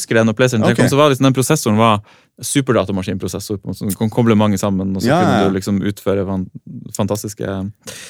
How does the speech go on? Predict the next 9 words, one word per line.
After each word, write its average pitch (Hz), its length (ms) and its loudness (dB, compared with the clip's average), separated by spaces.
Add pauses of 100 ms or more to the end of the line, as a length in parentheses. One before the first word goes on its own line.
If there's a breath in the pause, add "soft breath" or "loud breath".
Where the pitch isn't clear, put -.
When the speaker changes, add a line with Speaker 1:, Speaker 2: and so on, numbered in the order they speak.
(180 loud breath)
Speaker 1:
utregninger. 104 540 2 (400 loud breath)
Speaker 2:
Så 110 300 -2
det 104 260 0
står 98 260 -2
videre 87 300 -2
da. - 40 -10 (320 soft breath)
Slik - 420 -2
at - 160 -6
masteren 135 800 -2